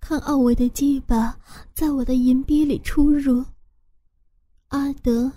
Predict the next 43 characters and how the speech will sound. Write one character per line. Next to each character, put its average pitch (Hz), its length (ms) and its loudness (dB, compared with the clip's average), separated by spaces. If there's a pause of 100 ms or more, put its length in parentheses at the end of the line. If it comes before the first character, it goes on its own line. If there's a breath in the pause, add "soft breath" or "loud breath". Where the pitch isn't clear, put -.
和 - 220 -2
老 226 280 2
公 277 360 0 (200)
走 226 160 2
进 233 220 4
房 233 320 0
间， 277 320 -2 (960)
我 269 120 2
根 302 280 4
本 285 160 6
就 269 140 2
没 254 140 6
有 247 140 2
意 247 220 6
识 226 300 4
到 240 340 2 (140)
有 233 180 6
人 226 180 8
进 240 320 6
来， 214 320 0 (600 loud breath)
忙 285 260 2
舔 233 300 4
着 254 100 0
奥 285 200 0
维 240 180 6
的 247 140 2
巨 294 240 0
大 269 220 -2
鸡 285 320 0
巴， - 380 -8 (880)
几 262 260 2
乎 262 420 4 (180)
只 - 120 0
有 294 180 4
一 269 140 4
小 214 320 0
半 247 340 6 (300)
塞 285 240 0
进 277 220 4
我 226 120 2
的 233 140 2
嘴 247 340 2
里。 262 320 -2